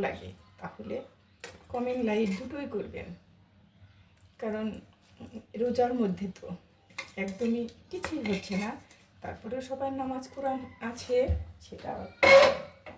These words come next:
সত্যি কথা। গাছের ছোট ছোট টমেটো দেখতে বেশ লাগে, একদম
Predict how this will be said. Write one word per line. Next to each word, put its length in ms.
সত্যি 340
কথা। 280
গাছের 460
ছোট 160
ছোট 140
টমেটো 380
দেখতে 240
বেশ 220
লাগে, 260
একদম 380